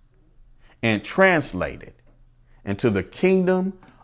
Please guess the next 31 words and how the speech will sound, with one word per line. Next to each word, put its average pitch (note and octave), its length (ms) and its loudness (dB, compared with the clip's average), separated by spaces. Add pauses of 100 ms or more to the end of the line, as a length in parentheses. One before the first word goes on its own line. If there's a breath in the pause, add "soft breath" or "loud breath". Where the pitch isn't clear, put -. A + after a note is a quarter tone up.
of A2 180 4
his A2 220 -2
dear G2+ 260 -2
Son. C#2 440 -10
And A2 180 -2
when E3 240 4
we G#3 140 2
were F3+ 180 4
translated, E3 800 4
when B2 240 2
we G#3 120 4
were, F3+ 240 8 (200 loud breath)
became F3 440 6 (200)
a C#3 80 10
partaker, A#3 760 6
we D3+ 140 10
became F#3 440 4
part G3+ 360 6
of E3 100 8
the D#3 100 6
kingdom F#3 640 4 (320 soft breath)
that D#3+ 260 8
qualified D3 760 6
us F2 540 -4 (300)
to A2+ 80 0
be A2+ 200 2
a G2+ 80 4
partaker G2 960 0 (640)
of F#2+ 280 2
his F#2 260 -4
inheritance. - 1120 -6